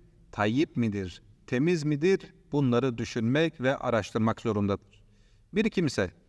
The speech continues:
sadece lezzetine yahut sadece fiyatına kanarak bir mekandan yemek yemiş olsa, helalliğini, tayyipliğini araştırmadan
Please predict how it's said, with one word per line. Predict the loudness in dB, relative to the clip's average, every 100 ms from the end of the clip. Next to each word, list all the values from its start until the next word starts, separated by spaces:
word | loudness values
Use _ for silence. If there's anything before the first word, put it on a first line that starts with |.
| _
sadece | 0 4 4 4 0 0
lezzetine | 0 0 -2 -2 -2 -2 -6 -20 -20 -16 -2
yahut | 0 0 -4
sadece | 2 2 4 2 0 -2
fiyatına | 0 0 2 0 0
kanarak | 0 0 -2 -6 -18 -20 -20 _ -20 -20 -20 _ _ _ _ _ 0
bir | 2
mekandan | 2 2 2 2 4 2
yemek | 2 0 0 -2 -2
yemiş | -2 -2
olsa, | -2 -4 -2 -6 -6 -16 -20 -20 -20 -20 _ -20 -20 _ -20 -20 _
helalliğini, | -2 2 2 4 2 2 2 0 -4 -14 -8
tayyipliğini | -2 2 0 0 0 2 0
araştırmadan | 0 0 -2 -2 0 2 0 0 -4